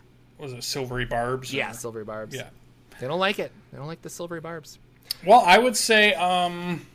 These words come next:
Speaker 1: I mean, when I say weak, I don't mean, I bought a few of them. I still think they're quality books if you get 'em. They always have fantastic artwork in 'em. Um, if you're a dungeon master looking to run any games in some of those settings, you're probably, you're like,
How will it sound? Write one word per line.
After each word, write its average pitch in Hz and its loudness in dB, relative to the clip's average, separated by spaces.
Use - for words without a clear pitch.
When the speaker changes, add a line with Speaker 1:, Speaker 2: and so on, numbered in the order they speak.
Speaker 1:
I 214 6
mean, 220 4
when 226 2
I 220 8
say 185 2
weak, 139 -4
I 180 8
don't 160 4
mean, 143 -6
I 147 -2
bought 147 2
a 143 -4
few 185 -2
of 175 -2
them. 160 0
I 147 -2
still 143 -4
think 135 -6
they're 131 -6
quality 135 -2
books 127 -8
if 123 -16
you 127 -10
get 131 0
'em. 131 -4
They 131 -4
always 131 -6
have 131 -2
fantastic 123 -6
artwork 127 -10
in 123 -12
'em. 123 -10
Um, 120 -8
if - -10
you're 143 2
a 123 -10
dungeon 139 4
master 135 -2
looking 131 -6
to 120 -6
run 123 -6
any 131 -4
games 123 -4
in 117 -14
some 123 -8
of 120 -10
those 120 -8
settings, 123 -6
you're 123 -10
probably, 123 -10
you're 135 0
like, 123 -4